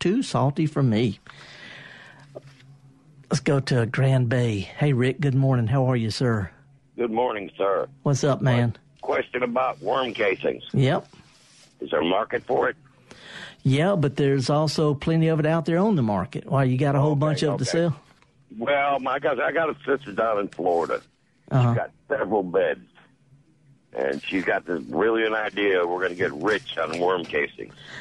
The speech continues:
Speaker 1: Well, the stuff is, uh, you know, it's, it's pricey, you know, it's, it's dear, but garden centers, uh, right n-, you know, w-, what I would do is I would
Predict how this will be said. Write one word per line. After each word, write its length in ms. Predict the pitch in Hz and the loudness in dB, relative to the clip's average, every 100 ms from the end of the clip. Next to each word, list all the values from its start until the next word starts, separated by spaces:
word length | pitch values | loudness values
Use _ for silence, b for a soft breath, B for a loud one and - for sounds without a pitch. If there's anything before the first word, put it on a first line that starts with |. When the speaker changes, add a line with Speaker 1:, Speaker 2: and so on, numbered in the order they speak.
| B | B
Speaker 1:
Well, 200 | - 190 | 0 2
the 100 | 180 143 | 2 0
stuff 340 | 208 226 214 | 0 0 2
is, 240 | 214 180 | 2 2
uh, 260 | 190 175 165 | 2 2 2
you 100 | 160 | 2
know, 80 | 175 | 2
it's, 260 | 147 175 - | 2 0 0
it's 180 | 185 190 | -2 -2
pricey, 520 | - 220 254 - 185 | -2 0 0 2 2
you 120 | 180 | 4
know, 160 | 175 170 | 4 2
it's, 160 | 185 | 2
it's 240 | 185 170 156 | 0 0 0
dear, 340 | 170 214 190 | 0 2 2
but 160 | 139 135 | 2 0
garden 280 | 160 208 202 | 2 2 2
centers, 400 | 202 185 147 - | 2 2 0 0
uh, 240 | 156 143 139 B B - | 2 2 0 B B -2
right 240 | 151 156 | 0 2
n-, 140 | 190 - | 0 0
you 100 | 170 | 0
know, 200 | 98 - - | 0 -4 -6
w-, 220 | - 180 | 0 0
what 200 | - 190 | 2 2
I 120 | 190 214 | 2 2
would 120 | 170 | 2
do 140 | 175 | 2
is 120 | 151 | 2
I 120 | 170 196 | 2 0
would 320 | 147 151 | 0 -2